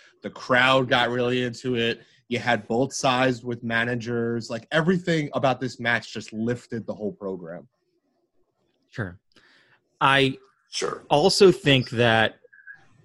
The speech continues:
Speaker 2: it's important, again, we, we keep having these valets. Everybody's got a valet. Freddie Blassie is a valet.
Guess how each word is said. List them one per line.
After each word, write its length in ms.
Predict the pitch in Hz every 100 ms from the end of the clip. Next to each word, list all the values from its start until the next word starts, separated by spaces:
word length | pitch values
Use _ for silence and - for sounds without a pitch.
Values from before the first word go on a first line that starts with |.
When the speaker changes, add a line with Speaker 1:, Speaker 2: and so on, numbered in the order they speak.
| -
Speaker 2:
it's 200 | 117 -
important, 640 | 120 - 143 147 143 123 - _ _ _ _
again, 680 | 127 107 123 123 104 107 127 _ _ _ _ _ _ _ _ _ _ _ _ _ _ -
we, 380 | 110 110 120 143 135
we 120 | 127
keep 280 | 120 180 -
having 400 | - 110 117 135
these 160 | 147
valets. 840 | 139 151 151 170 208 - - - - _ -
Everybody's 560 | 113 135 131 151 156
got 180 | 147 156
a 60 | 151
valet. 600 | 156 160 165 190 123 151 _ _ _
Freddie 260 | 123 120
Blassie 480 | 117 123 135 143 139
is 140 | 117
a 60 | 117
valet. 680 | 113 113 123 151 156 92